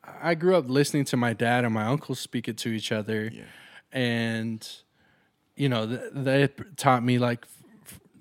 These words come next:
Speaker 1: short phrases and words, probably the same kind of stuff you guys know,
Speaker 2: Mm-hmm.
Speaker 1: but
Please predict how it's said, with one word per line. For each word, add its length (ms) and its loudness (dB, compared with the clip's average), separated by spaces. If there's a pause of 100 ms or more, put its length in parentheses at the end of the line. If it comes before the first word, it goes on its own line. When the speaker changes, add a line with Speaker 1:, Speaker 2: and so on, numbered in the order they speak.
(360)
Speaker 1:
short 320 0
phrases 600 0
and 160 -2
words, 380 0
probably 280 2
the 80 -2
same 260 -2
kind 180 0
of 80 -4
stuff 240 -4
you 100 0
guys 320 -4
know, 320 -4 (200)
Speaker 2:
Mm-hmm. 280 -14
Speaker 1:
but 420 0